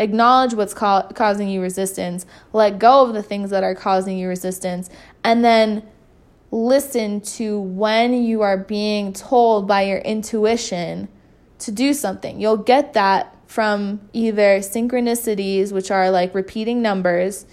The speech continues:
You'll get that through ideas. You'll get that through messages from friends and stuff. You'll get that through seeing a post on Instagram that inspires you to do something.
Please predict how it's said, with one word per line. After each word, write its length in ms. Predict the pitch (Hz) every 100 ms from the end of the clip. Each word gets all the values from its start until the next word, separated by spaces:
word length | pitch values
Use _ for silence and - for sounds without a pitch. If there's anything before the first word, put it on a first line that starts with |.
| - - _
You'll 160 | 202 202
get 260 | 214 214
that 320 | 214 208 190 -
through 300 | 202 196 185
ideas. 1120 | 190 190 185 208 220 196 190 196 240 - - - _ 214
You'll 160 | 208
get 280 | 202 208 208
that 320 | 208 202 -
through 500 | 202 214 208 208 208
messages 920 | 208 220 254 294 220 208 196 196 226
from 320 | 220 202 202
friends 640 | 196 240 247 220 208 208 196
and 160 | 190
stuff. 340 | - 208 202 214
You'll 240 | 208 214
get 260 | 208 220 226
that 240 | 220 -
through 220 | 226 226
seeing 460 | 226 - 254 262 254
a 60 |
post 380 | 240 269 247 254
on 140 | 247 233
Instagram 640 | 254 254 254 226 220 220
that 200 | 220 202
inspires 640 | 202 - 254 269 262 262 208
you 120 | 208
to 100 | 208
do 220 | 208 277
something. 800 | 294 220 202 202 196 196 220 262